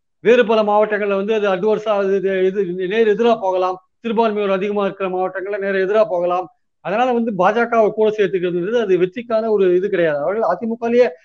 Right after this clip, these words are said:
என்ன நினைக்கிறாங்கன்னா, பாஜக வேண்டாம் நமக்கு, நம்ம பாஜக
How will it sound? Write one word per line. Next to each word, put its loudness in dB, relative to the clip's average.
என்ன -2
நினைக்கிறாங்கன்னா, 0
பாஜக 2
வேண்டாம் 2
நமக்கு, 0
நம்ம -4
பாஜக 4